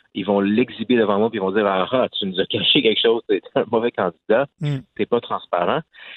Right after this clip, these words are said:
Speaker 1: Mais il dit qu'ensuite, quand il faisait, quand il posait les questions aux gens, il dit, « Écoutez, c'est, c'est souvent aussi gênant et embarrassant de poser les questions que de se les faire poser, là. »
Speaker 2: Hey,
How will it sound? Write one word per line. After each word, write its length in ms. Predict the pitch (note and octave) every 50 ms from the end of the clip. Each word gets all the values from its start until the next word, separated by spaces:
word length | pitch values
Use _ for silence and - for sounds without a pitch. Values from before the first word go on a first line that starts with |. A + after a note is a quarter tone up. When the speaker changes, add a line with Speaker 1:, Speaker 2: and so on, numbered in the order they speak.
| - _ _
Speaker 1:
Mais 160 | - G#2+ A2+ B2
il 60 | B2
dit 120 | B2 D3+
qu'ensuite, 380 | - - D3+ C3 - - F#3+ _
quand 100 | - F3
il 100 | F#3 F#3+
faisait, 400 | - - B2+ A2 B2+ C#3 C#3+ C3+ _ _ _ _ _ -
quand 100 | - F3
il 140 | E3+ C#3+ A2
posait 500 | _ - C3+ C3+ C3 A#2+ G2+ A2 B2+ C3
les 100 | A#2 G2+
questions 440 | - G2 F2+ - - - G#2+ F#2+
aux 80 | F#2 F2+
gens, 180 | F2 G2 G2 G2
il 160 | F#2 F#2+ F2+
dit, « 160 | F2 G2+ G#2+
Écoutez, 320 | G2+ - - - - C3+ B2+ -
c'est, 180 | - B2+ B2 A#2 - - - - - - - _ _ _ _ -
c'est 120 | - D3 B2+
souvent 280 | - - D3 E3 E3+ F3 -
aussi 640 | - F3+ F3 - - - - - F#3 F#3+ F#3+ F#3+ - _ _ _ _ _ _ _ _ _ - -
gênant 720 | - G#2+ B2 - C3+ C#3 D3 D3 C3+ A#2+ A#2 A2 G#2+ A#2 B2+ C3 _ - -
et 120 | G#2+ A2 -
embarrassant 640 | - B2 C3 C3 C3 C3 A#2 G#2+ G2+ - - C3+ C3+ - - _
de 120 | - - F#2+ _
poser 380 | _ - D3 C#3+ C3 A2+ A#2 C#3
les 140 | C#3 C3 A2+
questions 400 | - G#2 F#2 - - B2 C3 C3+
que 100 | - A#2
de 140 | F#2+ G2+ F#2+
se 60 | - -
les 80 | G#2+
faire 240 | G2+ - A2+ A2 G#2+
poser, 500 | _ - G2 F2+ F2 E2 E2 F2+ F2 D#2+
là. » 120 | D#2 D#2+ - _ _ _ - -
Speaker 2:
Hey, 200 | - B2+ B2+ A#2